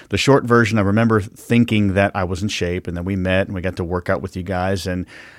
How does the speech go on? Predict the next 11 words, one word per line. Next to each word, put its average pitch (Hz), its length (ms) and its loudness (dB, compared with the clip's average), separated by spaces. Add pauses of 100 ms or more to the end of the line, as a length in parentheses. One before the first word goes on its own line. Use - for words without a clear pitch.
(120)
here 117 360 2
again, 92 560 0 (440)
had 117 400 0 (580)
a 113 60 2
multi-million 131 1200 4
dollar 117 380 4
workout 110 440 2
facility 101 560 -2
at 107 180 0
my 107 120 0
disposal 95 720 -2